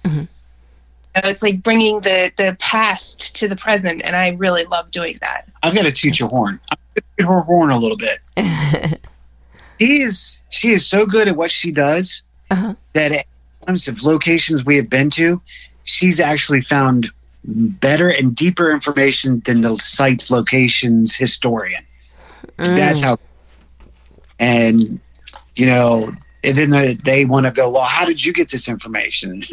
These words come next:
Speaker 3: We're like, "'Cause she's, you know, damn good," <laughs> you know? Um,
Speaker 2: I,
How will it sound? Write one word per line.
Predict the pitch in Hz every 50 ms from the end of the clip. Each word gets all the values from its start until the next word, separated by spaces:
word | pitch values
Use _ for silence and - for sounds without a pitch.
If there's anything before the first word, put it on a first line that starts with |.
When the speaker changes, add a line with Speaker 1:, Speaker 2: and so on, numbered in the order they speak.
| 240 214 -
Speaker 3:
We're | 233 233 220
like, | - 185 180 165 151 143 - - - - - - - - - -
"'Cause | - 156 151 139
she's, | - - 143 113 107 - _ - -
you | - 123 110
know, | 98 - - _ _ - 117 - _ -
damn | 120 113 104 95 92
good," | - 139 151 131 - - - - - 269 262 -
<laughs> | - 247 233 - -
you | 190 - 240
know? | 226 156 160 190 190 202 233 - - - - - - - - - - - -
Um, | 131 135 131 127 120 117 110 107 104 - _ _ _ -
Speaker 2:
I, | 247